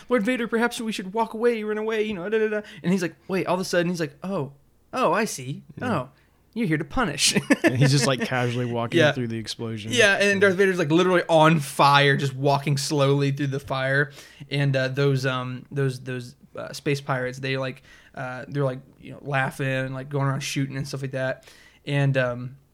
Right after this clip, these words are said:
Speaker 1: and they're like, "Oh, the, we got 'em all. He's dead." And all of a sudden, he's like, "Wait,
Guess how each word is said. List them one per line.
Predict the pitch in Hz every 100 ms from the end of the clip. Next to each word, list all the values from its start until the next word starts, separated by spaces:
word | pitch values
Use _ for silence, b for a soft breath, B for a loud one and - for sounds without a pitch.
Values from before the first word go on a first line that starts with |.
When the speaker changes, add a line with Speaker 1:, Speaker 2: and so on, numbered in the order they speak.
| _ _ _ _ -
Speaker 1:
and | 151
they're | 147
like, | 135
"Oh, | 160 151 151
the, | 147 143
we | 147
got | 147 147
'em | 147
all. | 143 135 127
He's | 139 135
dead." | 127 139 135 131 B B
And | 156
all | 165
of |
a | 160
sudden, | 151
he's |
like, | 131 -
"Wait, | 143